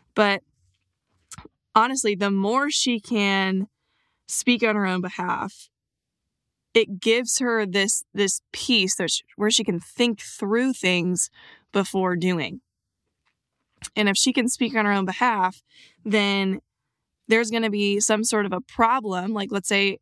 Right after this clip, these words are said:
me as a coach, I'm sharing with Susie, "Hey, so this,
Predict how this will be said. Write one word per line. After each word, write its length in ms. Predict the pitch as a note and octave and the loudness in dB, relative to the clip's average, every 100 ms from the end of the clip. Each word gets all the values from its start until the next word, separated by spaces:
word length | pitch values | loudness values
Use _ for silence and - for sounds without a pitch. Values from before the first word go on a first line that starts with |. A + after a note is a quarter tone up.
| - | -2
me 180 | G#3 | 2
as 120 | G#3+ G3+ | 2 2
a 60 | |
coach, 280 | G3 G3+ F3+ | 0 -2 0
I'm 320 | - G3 G3 - _ | 0 0 0 -4 _
sharing 320 | - - G3+ G3 | -2 2 2 2
with 100 | F#3+ | 0
Susie, 460 | G#3 F3+ F3 F3 - _ _ _ _ | 0 2 0 -2 -8 _ _ _ _
"Hey, 400 | - B3 A#3+ - _ _ _ _ - | 2 2 0 -8 _ _ _ _ -4
so 420 | - G#3+ G3+ F#3+ | 2 2 2 -2
this, 200 | G#3+ G#3+ | -2 -2